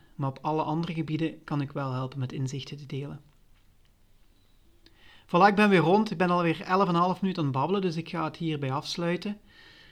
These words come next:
Eh, financieel bewustzijn, heel leuk om eens mee aan de slag te gaan. Ehm, ah ja, nog één ding, nu ik hier toch zit nog, wil ik nog één ding zeggen.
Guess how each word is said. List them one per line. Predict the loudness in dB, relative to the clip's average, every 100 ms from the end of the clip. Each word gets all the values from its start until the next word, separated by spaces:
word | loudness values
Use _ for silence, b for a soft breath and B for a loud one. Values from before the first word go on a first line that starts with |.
| B B
Eh, | -6
financieel | 0 0 2 4 4
bewustzijn, | 4 4 2 2 2 2 0
heel | 2 4
leuk | 8 6 6
om | 2
eens | -4 -2
mee | 0 2
aan |
de | 0
slag | 0 -2 -2
te | -2
gaan. | 2 0 0 B B B B B B
Ehm, | -4 -2 -2 -2 -4 -6 -10 -2
ah | 0
ja, | 2
nog | 0
één | 0 0 2
ding, | 2 2
nu | -2
ik |
hier | -4 -6
toch | -4 -4
zit | -4 -6
nog, | -4 -8 -8 -10
wil | -8
ik | -6
nog | -8
één | -8 -6 -4
ding | -4 -4
zeggen. | -4 -4 -8